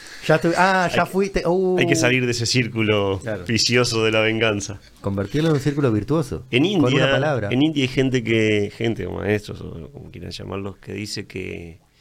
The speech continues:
Speaker 2: que uno encarna en este mundo por dos motivos. Por culpa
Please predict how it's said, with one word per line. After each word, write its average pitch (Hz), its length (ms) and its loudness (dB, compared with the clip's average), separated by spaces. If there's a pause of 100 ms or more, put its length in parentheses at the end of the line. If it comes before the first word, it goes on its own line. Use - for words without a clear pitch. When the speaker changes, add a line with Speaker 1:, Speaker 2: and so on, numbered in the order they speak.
(280)
Speaker 2:
que 104 100 -8
uno 113 160 0
encarna 113 420 0
en 110 80 2
este 110 200 -2
mundo 131 320 -2
por 113 120 -6
dos 104 140 -2
motivos. 87 680 -10 (1200)
Por 127 180 -4
culpa 160 360 -4